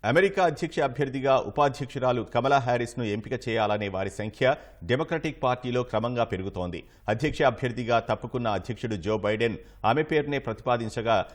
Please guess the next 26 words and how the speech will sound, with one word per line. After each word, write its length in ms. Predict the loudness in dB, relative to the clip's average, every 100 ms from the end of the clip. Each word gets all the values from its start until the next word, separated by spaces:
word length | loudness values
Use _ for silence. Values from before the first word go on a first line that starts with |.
| -6
ఇప్పటికే 400 | -2 -2 0 -2
పలువురు 360 | 0 0 2 0
డెమోక్రాట్లు 760 | 0 0 0 0 0 0 0
ఆమెకు 280 | 0 0 -2
మద్దతు 340 | -2 -2 -4
ప్రకటించారు. 640 | -4 -6 -4 -6 -2 -2 -2 -10 0
తాజాగా 560 | 6 6 6 4 4 4 -2
స్పీకర్ 520 | -8 -4 0 0 2 2
నాన్సీ 340 | 2 2 -4
పెలోసి 600 | -2 0 0 -2 -4 -4 -12 -2
కమలా 220 | 2 4
హ్యారిస్కు 440 | 4 2 -2 -4 -2
మద్దతు 360 | 0 0 -2 -2
తెలిపారు. 420 | -2 0 -2 -2 2
పార్టీని 380 | 2 4 -6 -4
నడిపించేందుకు 720 | -4 -4 -8 -4 -4 -2 -4
హ్యారిస్ 440 | 2 4 2 -2 -4
చేస్తున్న 360 | -4 -2 -4 -2
ప్రయత్నానికి 840 | -2 0 0 0 -2 -2 -4 -6 -6 -18 -8
ఉత్సాహంగా 520 | -6 4 4 4 0 0
మద్దతిస్తున్నట్లు 1000 | 0 -4 -6 -6 -4 -4 -2 0 -2 0
పెలోసి 360 | 0 0 -2 -6 -8
చెప్పారు. 360 | -4 -2 -4 -8 -20 -20 -12 2
కెంటకీ 440 | 2 2 -4 -2 0
గవర్నర్ 460 | 0 2 2 0 -4 -8 2
యాండీ 560 | 4 4 2 2 -2